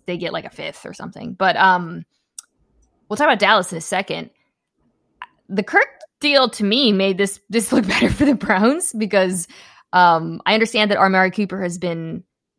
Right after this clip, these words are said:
inconsistent at times for Dallas, but I do think he is one of, he's, like, a, a true number one when he's playing well. Um, and this contract, which is, yet, yes, it's twenty million dollars this year, is entirely flexible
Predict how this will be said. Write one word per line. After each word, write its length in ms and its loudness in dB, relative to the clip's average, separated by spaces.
inconsistent 840 0
at 160 -2
times 340 -6
for 140 -8
Dallas, 480 -4
but 160 -8
I 80 -6
do 260 -8
think 300 -8
he 220 -6
is 260 -10
one 400 -4
of, 360 -6
he's, 200 -4
like, 140 -6
a, 100 -14
a 120 -12
true 280 -8
number 240 -2
one 460 -4
when 180 -6
he's 200 -10
playing 320 -12
well. 420 -2
Um, 500 -4
and 300 -2
this 120 -6
contract, 520 0
which 100 -10
is, 200 -10
yet, 160 -8
yes, 260 -2
it's 120 -12
twenty 240 -4
million 180 -2
dollars 220 0
this 180 -8
year, 160 -2
is 180 -6
entirely 520 -2
flexible 720 -4